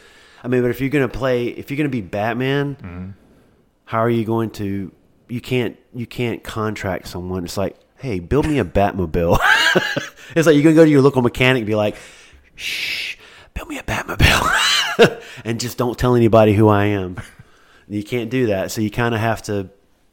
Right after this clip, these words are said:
Speaker 1: develop those skills and do it yourself, at least to begin with, until you're able to get the right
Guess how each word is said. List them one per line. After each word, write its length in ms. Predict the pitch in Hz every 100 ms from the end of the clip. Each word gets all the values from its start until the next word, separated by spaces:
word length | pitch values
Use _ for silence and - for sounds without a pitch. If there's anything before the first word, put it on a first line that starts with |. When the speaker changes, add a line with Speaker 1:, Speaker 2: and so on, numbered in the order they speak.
| _ _ _ -
Speaker 1:
develop 340 | 101 113 101
those 140 | 104
skills 500 | - - 113 110 104
and 120 | 95 92
do 140 | 104
it 80 | -
yourself, 680 | 90 - 101 90 - - - _ _ _ _ _ -
at 100 | 110
least 280 | 113 113 -
to 60 |
begin 340 | 107 101 117 107
with, 240 | 101 95
until 360 | 98 - 98 98
you're 220 | 101 101
able 180 | 101 98
to 60 |
get 180 | 87 104
the 80 | 92
right 280 | 101 101